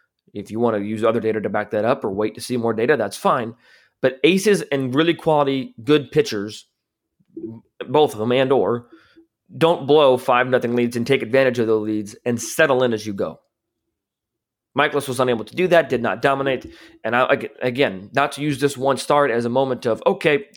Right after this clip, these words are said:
done with Miles Michaelis. No more. That's, that's it." No, not at all. But I, I was, I was kind of disappointed to see or not see Miles Michaelis take that next step in his development and dominate the Pittsburgh Pirates.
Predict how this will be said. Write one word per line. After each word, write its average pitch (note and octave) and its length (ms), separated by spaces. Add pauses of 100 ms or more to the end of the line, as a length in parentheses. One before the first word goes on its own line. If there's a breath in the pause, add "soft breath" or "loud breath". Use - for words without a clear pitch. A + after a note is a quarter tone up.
done D#3+ 160
with C#3+ 100
Miles C3+ 240
Michaelis. A#2+ 440 (1120)
No F3+ 120
more. C#3 280 (120)
That's, C#3+ 200
that's C#3+ 240
it." A#2+ 240 (640 soft breath)
No, A#3 220 (120)
not D#3+ 180
at C#3+ 80
all. G2 160
But A#2+ 120
I, C3 120
I C3+ 160
was, A#2 360
I C#3+ 100
was D#3 300
kind C#3 180
of A#2+ 60
disappointed B2 420
to A2+ 80
see B2+ 340 (200 soft breath)
or A#2+ 80
not C#3 240
see A#2+ 180
Miles A2+ 240
Michaelis A#2 360
take C#3 280
that - 220
next G#2+ 280
step - 440 (260 loud breath)
in D#3 160
his C3 100
development A2 540
and A2+ 180
dominate G#2+ 360
the - 80
Pittsburgh F#2+ 360
Pirates. - 440